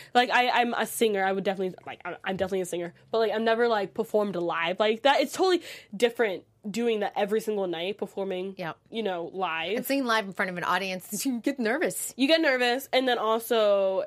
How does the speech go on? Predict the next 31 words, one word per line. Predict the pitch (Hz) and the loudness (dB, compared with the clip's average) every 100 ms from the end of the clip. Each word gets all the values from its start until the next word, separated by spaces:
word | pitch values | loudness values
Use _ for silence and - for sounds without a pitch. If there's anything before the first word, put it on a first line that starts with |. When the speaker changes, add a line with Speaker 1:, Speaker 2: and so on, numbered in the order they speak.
| - | -4
Speaker 1:
you're | 214 214 | 0 2
playing | 233 208 | 2 0
a | 196 | 0
character. | 220 190 175 170 | 0 0 -2 -6
It's | 185 - | -6 -2
not | 214 - | -2 -2
like | 202 196 | -4 -4
I'm | 196 | -4
singing | 196 190 | -4 -4
my | 180 175 | -4 -4
own | 170 | -6
songs, | - 170 - 196 - | -8 -10 -10 -10 -6
you | 190 | -4
know? | 175 | -4
Speaker 2:
Right. | 180 165 - - | -2 -2 -2 4
Speaker 1:
Like, | 226 226 | 4 6
you're | 233 214 | 4 4
literally | 220 202 190 180 | 2 2 0 0
pay-, | 185 - | -2 -2
playing | 226 185 | -4 -2
a | 175 | -4
character, | 180 175 160 - 180 | -4 -6 -6 -10 -8
so | - | -2
there's | 208 226 | 0 2
a | |
lot | 190 180 180 | 2 2 0
you | 185 | -4
have | 175 | -10
to | 185 | -8
think | 180 175 | -6 -6
about. | 175 90 | -8 -10